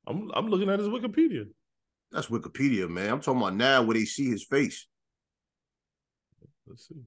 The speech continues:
Speaker 2: Anybody can put something on Wikipedia. We know
Speaker 1: That's
Speaker 2: that.
Speaker 1: a fact. That is a fact. As someone that's been updating Wikipedia for people for years.
Speaker 2: But don't be updating no Eagles, making them seem like they pro, uh,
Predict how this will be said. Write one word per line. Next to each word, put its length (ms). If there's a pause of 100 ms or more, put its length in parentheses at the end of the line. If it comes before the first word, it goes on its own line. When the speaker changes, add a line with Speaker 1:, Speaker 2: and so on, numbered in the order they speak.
(320)
Speaker 2:
Anybody 340
can 80
put 140
something 240
on 100
Wikipedia. 600
We 180
know 160
Speaker 1:
That's 240 (120)
Speaker 2:
that. 60
Speaker 1:
a 100
fact. 100 (140)
That 160
is 120
a 220
fact. 160 (500)
As 120
someone 240
that's 140
been 160
updating 540
Wikipedia 640
for 100
people 360
for 80
years. 340 (3500)
Speaker 2:
But 80
don't 120
be 100
updating 360
no 160
Eagles, 300
making 200
them 80
seem 180
like 140
they 120
pro, 280
uh, 280